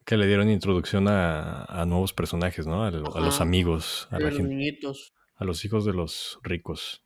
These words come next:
Speaker 1: de los
Speaker 2: Sí.
Speaker 1: poderosos.
Speaker 2: O, o igual cuando estaban intentando, o sea, como todo el tiempo antes de que le pegara la vaca,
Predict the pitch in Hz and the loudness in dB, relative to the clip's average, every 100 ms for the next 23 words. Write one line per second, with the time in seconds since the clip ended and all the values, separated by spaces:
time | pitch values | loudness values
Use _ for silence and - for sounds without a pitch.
0 | - 92 135 135 - 90 90 87 - - | -12 -8 -8 -8 -4 -2 0 -2 -6 -14
1 | - _ _ - 143 139 135 135 135 _ | -16 _ _ -8 -4 -4 -4 -4 -8 _
2 | _ _ _ _ - 151 143 143 147 156 | _ _ _ _ -2 0 0 -2 -6 -6
3 | 143 139 135 143 147 165 160 143 135 139 | -6 -6 -6 -6 -4 -6 -6 -6 -4 -6
4 | 143 151 151 - _ - _ - 151 151 | -6 -8 -10 -14 _ -20 _ -8 -6 -4
5 | 139 139 160 165 165 165 170 175 180 185 | -4 -2 -2 -2 -4 -6 -4 -6 -6 -8
6 | 151 139 139 139 156 170 139 143 147 247 | -8 -4 -2 -2 -4 -2 0 -2 -4 -10